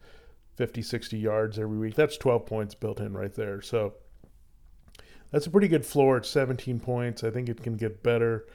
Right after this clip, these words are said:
there going forward as he gets accustomed to the offense,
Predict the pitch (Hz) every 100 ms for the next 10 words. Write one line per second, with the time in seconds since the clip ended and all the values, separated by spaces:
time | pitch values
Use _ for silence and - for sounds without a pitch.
0 | - - - - - 120 107 120 120 120
1 | 117 - - 123 113 110 - 135 131 123
2 | 117 107 123 117 113 - 135 117 107 110
3 | - 113 - 113 117 120 - 110 107